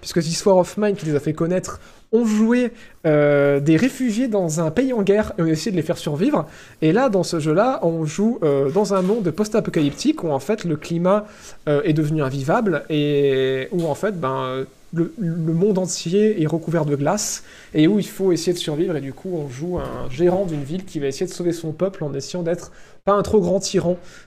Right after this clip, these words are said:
avec des, des questions, euh, horribles à se poser en mode, euh, on n'aura pas assez de charbon cet hiver, si je, si j'envoie pas les enfants dans les mines de charbon, est-ce que c'est grave si j'envoie les enfants dans les mines de charbon ? <laughs>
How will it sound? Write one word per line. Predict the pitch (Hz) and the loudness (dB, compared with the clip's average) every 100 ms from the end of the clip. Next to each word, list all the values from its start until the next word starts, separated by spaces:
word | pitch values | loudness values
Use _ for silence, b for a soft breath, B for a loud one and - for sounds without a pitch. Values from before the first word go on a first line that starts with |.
| _ | _
avec | 143 147 156 | -2 -2 0
des, | 139 135 135 | 0 0 0
des | 135 | -2
questions, | 147 131 - - 160 160 147 | -2 -4 -6 -4 -2 -2 -4
euh, | 135 - | -4 4
horribles | 233 226 240 156 - | 6 6 4 2 0
à | |
se | 151 160 | 0 0
poser | 160 151 160 | 0 0 2
en | 175 135 | 0 0
mode, | 147 170 | 0 2
euh, | 135 131 | 2 2
on | 156 | 0
n'aura | 147 143 | 0 0
pas | 175 | 0
assez | 165 175 | 0 -2
de | |
charbon | - 170 170 | -2 -2 0
cet | 160 147 | -2 -4
hiver, | 147 170 208 B B B - | 0 0 0 B B B -10
si | - 247 214 | -2 2 6
je, | 202 185 - - | 6 2 -4 -12
si | 202 | -2
j'envoie | 185 175 180 | 2 4 4
pas | 214 | 4
les | 180 | 4
enfants | 180 175 190 | 2 0 0
dans | |
les | 156 | 2
mines | 147 | 0
de | 165 | 0
charbon, | 156 165 147 185 B B - | 0 0 0 -2 B B -2
est-ce | 170 | -2
que | 240 | -2
c'est | 202 165 | -2 -2
grave | 151 170 214 160 | 0 2 2 0
si | - | -2
j'envoie | 151 160 165 | -4 0 0
les | |
enfants | 147 139 | 0 -2
dans | 190 | -2
les | 156 | 0
mines | 170 | -2
de | |
charbon ? | 160 156 127 | -2 -6 -8
<laughs> | 120 | -12